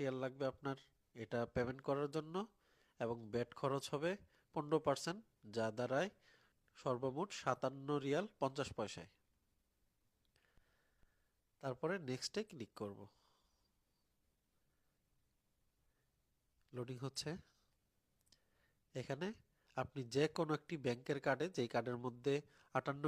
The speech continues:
রিয়াল আছে, এমন একটি কার্ড দিয়ে এখানে কার্ডের নাম্বার, এক্সপায়ারি ডেট, কার্ডের পিছনে যে তিনটা সংখ্যা থাকে, সিভিভি কোড, তারপরে কার্ড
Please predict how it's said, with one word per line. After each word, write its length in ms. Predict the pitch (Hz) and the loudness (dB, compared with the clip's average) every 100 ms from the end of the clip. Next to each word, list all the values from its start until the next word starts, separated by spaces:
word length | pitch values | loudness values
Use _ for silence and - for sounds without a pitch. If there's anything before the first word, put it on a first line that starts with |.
| 143 | 2
রিয়াল 200 | 143 131 123 | 4 4 2
আছে, 180 | - 196 - _ _ _ - | 0 -6 -8 _ _ _ -4
এমন 140 | 120 127 135 | -2 -2 -4
একটি 140 | - - | -4 0
কার্ড 180 | 120 117 123 | 2 2 -2
দিয়ে 140 | 175 | -4
এখানে 180 | 165 131 123 | -4 -6 -4
কার্ডের 240 | 117 120 120 | -4 -4 -4
নাম্বার, 260 | 123 120 135 131 | -6 -4 -4 -4
এক্সপায়ারি 380 | - - 117 117 113 | -8 -8 -8 -6 -4
ডেট, 180 | 123 - _ _ _ - | -6 -6 _ _ _ -4
কার্ডের 240 | 113 117 - | -4 -4 -6
পিছনে 300 | 123 123 123 117 | -6 -6 -6 -6
যে 80 | 110 | -6
তিনটা 220 | 131 123 117 | -6 -4 -2
সংখ্যা 260 | 127 123 113 | -4 -6 -6
থাকে, 180 | 127 - 135 - | -6 -4 -8 -6
সিভিভি 420 | 117 120 117 120 - | -4 -2 -2 -4 -4
কোড, 180 | - 131 - - _ - - _ | -2 0 -2 -20 _ -20 -20 _
তারপরে 440 | - 117 - 120 107 - _ | -2 -2 -2 -4 -4 -8 _
কার্ড 160 | 110 110 | 0 0